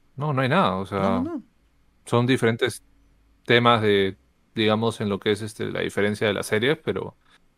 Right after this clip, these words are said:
Speaker 1: este, es increíble lo que han hecho. La verdad que a mí me ha gustado muchísimo. Yo no le tenía, como lo volví a decir hace tiempo, yo no le tengo tanta fe,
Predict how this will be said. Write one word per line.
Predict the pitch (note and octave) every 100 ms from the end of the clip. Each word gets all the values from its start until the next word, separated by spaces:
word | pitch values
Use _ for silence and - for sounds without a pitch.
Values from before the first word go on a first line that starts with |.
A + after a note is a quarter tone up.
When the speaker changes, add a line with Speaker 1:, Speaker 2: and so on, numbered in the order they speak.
| _ _ _ _ _ _
Speaker 1:
este, | - G2 - G#2+ A2
es | B2
increíble | C#3 B2+ B2+
lo | C3
que | A#2+
han | B2
hecho. | B2+ -
La | G#2+
verdad | G#2 A#2+
que |
a | B2+
mí | A#2+
me | B2
ha |
gustado | A#2 - A#2
muchísimo. | A2+ G#2 A2+ A#2+ A#2+
Yo | C#3+
no | G#3
le | D3+
tenía, | B2 C3+ - - _ -
como | A2 G#2
lo | G2+
volví | G#2 A2+
a |
decir | G#2+ A#2
hace | G#2+ G#2+
tiempo, | - F#2+ - - _ - _ _ _ -
yo | B2+
no | C#3+
le |
tengo | A#2+ C3
tanta | B2+ A#2 A2+
fe, | C3+ D3